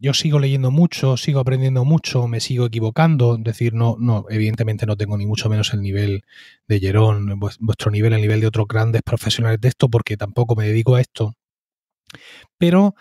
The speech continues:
sí tengo confianza en mi sistema. Eh, esa confianza en tu sistema, en tu forma de trabajar, en tus cualidades como trabajador, en tu capacidad para sacar el trabajo, es lo primero que tienes que tener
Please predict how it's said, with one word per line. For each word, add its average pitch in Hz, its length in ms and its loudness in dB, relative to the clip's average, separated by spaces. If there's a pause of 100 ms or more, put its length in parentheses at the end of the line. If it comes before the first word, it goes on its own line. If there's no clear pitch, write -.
(120)
sí - 180 0
tengo 180 200 2
confianza 151 380 0
en 156 60 0
mi 131 60 -2
sistema. 117 440 -6 (920)
Eh, 139 280 -2
esa 196 220 0
confianza 180 600 2
en 147 120 0
tu 131 100 -2
sistema, 147 600 -2
en 135 120 -6
tu 139 100 -4
forma 160 300 0
de 160 80 0
trabajar, 143 560 -2 (520)
en 123 100 -8
tus - 240 -8
cualidades 143 580 2
como 147 200 -2
trabajador, 135 540 0
en 131 80 0
tu 135 120 0
capacidad 135 760 -2 (480)
para 127 160 -4
sacar 143 240 -2
el 160 100 0
trabajo, 160 460 0 (380)
es 170 100 2
lo 175 140 6
primero 160 300 0
que 151 100 -2
tienes 156 200 -2
que 147 120 -6
tener 147 280 -2